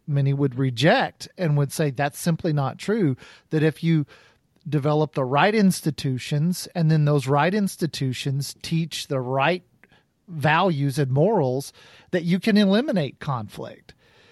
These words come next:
And so part of their sort of optimism is in the belief that those things are all possible.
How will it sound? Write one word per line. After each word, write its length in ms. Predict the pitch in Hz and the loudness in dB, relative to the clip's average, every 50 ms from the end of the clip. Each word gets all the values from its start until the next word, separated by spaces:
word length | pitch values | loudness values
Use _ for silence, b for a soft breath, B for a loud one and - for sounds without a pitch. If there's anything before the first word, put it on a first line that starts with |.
| b b b b b - | b b b b b 2
And 260 | 175 175 165 160 151 | 4 6 6 4 2
so 280 | - - 196 170 160 | 2 4 6 6 4
part 360 | 151 - - 190 180 190 202 190 | 4 2 2 4 4 4 6 4
of 200 | 170 143 131 123 | 2 2 2 2
their 320 | 151 160 160 165 160 151 | 2 2 4 4 2 0
sort 260 | - - 170 156 151 | 0 0 0 2 2
of 100 | 147 131 | 2 2
optimism 920 | 127 143 170 202 - - 185 156 147 139 135 123 117 135 135 143 160 185 - b b b b b b b b b b b _ _ | 2 2 2 0 0 0 2 2 4 2 2 0 -2 -2 0 0 0 -2 -4 b b b b b b b b b b b _ _
is 420 | 165 151 147 143 143 139 131 - - _ | 0 2 4 4 2 0 -2 -8 -12 _
in 460 | - 165 160 156 156 147 143 139 123 | -2 0 2 4 4 4 4 2 2
the 140 | 117 147 131 | 0 -2 -2
belief 680 | 117 113 139 123 120 127 156 196 202 165 147 - - | 0 -2 0 0 0 0 0 0 0 -2 -4 -4 -6
that 160 | - 165 147 - - | -4 -4 -4 -4 -6
those 460 | - 135 123 117 156 165 185 190 - | -14 -14 -2 2 4 4 4 4 0
things 300 | - 180 170 170 165 147 | -2 0 2 4 4 4
are 220 | 147 147 147 147 - | 2 0 0 0 -2
all 260 | - 147 139 131 127 | 0 0 0 0 0
possible. 720 | 123 - - 160 185 208 - - 147 120 - - - - | -4 -6 -6 -6 -6 -6 -4 -6 -8 -8 -8 -14 -18 -20